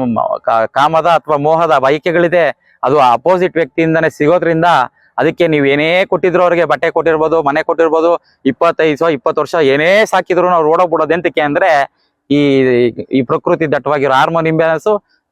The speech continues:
ದೇವರ ಕೊಟ್ಟಿರೋ ಈ ಕೊಡುಗೆ ಇದು ನಮ್ಗೆ, ಏನು ಈ ಮನುಷ್ಯರಿಗೆ, ಯುವಕರಿಗೆ ಇದೇ ಕಾರಣ, ಇನ್ನೇನೇನೂ ಅಲ್ಲ. ಇದನ್ನ ನೀವು ಅರ್ಥ ಮಾಡ್ಕೊಂಡು ನಿಮ್ ಮಗುಗ್ ನೀವೇ ಕಾಪಾಡ್ಕೊಬೇಕು, ಅದನ್ನ ನೀವೇ ಹೇಳ್ಕೊಟ್ರೆ ಎಲ್ಲ ಸರೋಗುತ್ತೆ.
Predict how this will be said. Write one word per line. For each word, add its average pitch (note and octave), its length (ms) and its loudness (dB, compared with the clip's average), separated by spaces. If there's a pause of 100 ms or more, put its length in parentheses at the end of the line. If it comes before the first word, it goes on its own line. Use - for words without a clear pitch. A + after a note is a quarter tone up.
ದೇವರ D3+ 280 2 (220)
ಕೊಟ್ಟಿರೋ C#3 320 -2
ಈ C3 100 0
ಕೊಡುಗೆ D3+ 360 0
ಇದು C3 100 -2
ನಮ್ಗೆ, A#2+ 220 0
ಏನು C3+ 380 0
ಈ A#2+ 100 0
ಮನುಷ್ಯರಿಗೆ, B2+ 920 -2
ಯುವಕರಿಗೆ D3 520 0 (420)
ಇದೇ E3 240 2
ಕಾರಣ, D#3+ 280 0 (160)
ಇನ್ನೇನೇನೂ E3 680 0
ಅಲ್ಲ. E3+ 180 0 (540)
ಇದನ್ನ D3 160 2
ನೀವು C#3 120 2
ಅರ್ಥ C3 160 0
ಮಾಡ್ಕೊಂಡು F#3 600 -2
ನಿಮ್ C3 140 0
ಮಗುಗ್ D3 220 0
ನೀವೇ E3+ 220 0
ಕಾಪಾಡ್ಕೊಬೇಕು, E3 680 -2
ಅದನ್ನ B2+ 280 -2
ನೀವೇ D#3+ 220 2
ಹೇಳ್ಕೊಟ್ರೆ D#3+ 520 -2 (400)
ಎಲ್ಲ C#3 160 0
ಸರೋಗುತ್ತೆ. D3 500 -2